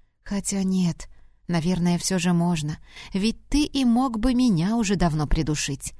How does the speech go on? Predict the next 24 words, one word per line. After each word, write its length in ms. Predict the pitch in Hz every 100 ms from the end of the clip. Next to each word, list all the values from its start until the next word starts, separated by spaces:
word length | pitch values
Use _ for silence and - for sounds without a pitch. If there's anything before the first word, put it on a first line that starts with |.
| - _ -
только 320 | 226 190 208
вот 160 | 185 -
почему-то 520 | 190 - 196 185 202
не 120 | 220
стал». 400 | - - 285 151 - - - _ _ _ _ _ _ _ _ _ -
«И 220 | 190 175
что 320 | - - 202
это 220 | 185 196
меня 280 | 196 196 196
на 160 | 190 208
лирику 460 | 190 156 156 170
потянуло?» 580 | - 175 185 180 180 196 - _ _ _ _ -
Она 300 | 170 208 285
с 80 |
надеждой 580 | 254 262 175 226 214 247
посмотрела 640 | - 240 208 208 170 180
ему 260 | 185 185 165
в 60 | 151
глаза. 480 | 160 185 156 139 151 - - _ _ _ _
«Хотела 400 | 240 226 214 208
бы 140 | 202
я 140 | 220 220
знать, 340 | 202 202 -
почему, 560 | 226 - - 190 165